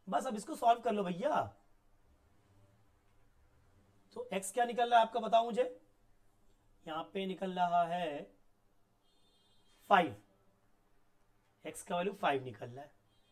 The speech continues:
चलो, ये तो हो गया Gay-Lussac लॉ, सबसे टफ sum यही था इसका,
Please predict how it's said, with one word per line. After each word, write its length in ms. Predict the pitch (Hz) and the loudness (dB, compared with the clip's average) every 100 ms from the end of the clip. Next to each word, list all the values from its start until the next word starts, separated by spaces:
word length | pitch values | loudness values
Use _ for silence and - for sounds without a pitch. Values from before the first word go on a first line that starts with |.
| _ _ _ - - - - - | _ _ _ -20 -20 -20 -18 -4
चलो, 160 | 240 | 0
ये 180 | 196 226 | 2 2
तो 200 | 254 262 | 2 6
हो 60 | 247 | 6
गया 160 | 226 240 | 6 2
Gay-Lussac 440 | 190 214 214 208 | 2 0 -4 -4
लॉ, 140 | 226 240 | -4 -4
सबसे 260 | 196 240 | -6 -10
टफ 200 | 196 208 | -4 -4
sum 220 | 190 226 | 0 0
यही 160 | 202 202 | 0 0
था 100 | 226 | -2
इसका, 260 | 208 - | -2 -2